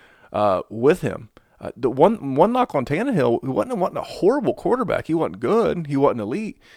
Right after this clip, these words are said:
He just couldn't stay healthy. So my buys on this team, I am absolutely trying to scoop Sam Darnold everywhere. I'm in a league with, uh,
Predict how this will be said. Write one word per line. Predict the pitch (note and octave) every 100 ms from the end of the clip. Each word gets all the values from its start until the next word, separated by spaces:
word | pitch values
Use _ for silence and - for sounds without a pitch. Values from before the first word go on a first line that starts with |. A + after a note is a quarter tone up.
| _
He | G3
just | C4 -
couldn't | D3 -
stay | - E2+
healthy. | B2 D3 - - _ _ - - -
So | C3 B2 A#2+
my | A#2 A2
buys | A#2 B2+ D#3+
on | E3
this | C#3+
team, | - C#3+ C3
I | C3 C#3
am | A2+
absolutely | B2 B2 C3 A2 A2+
trying | - A#2 A2+ A2
to | - A2
scoop | G#2+ - B2+ -
Sam | - A#2+ A2+
Darnold | A2+ A2+ G#2+ G#2
everywhere. | - G#2+ G#2+ F2 D2+
I'm | G#2+ B2
in | B2
a |
league | A2+ A#2+ A#2 A2
with, | A2+ A2 G#2
uh, | G2 F#2+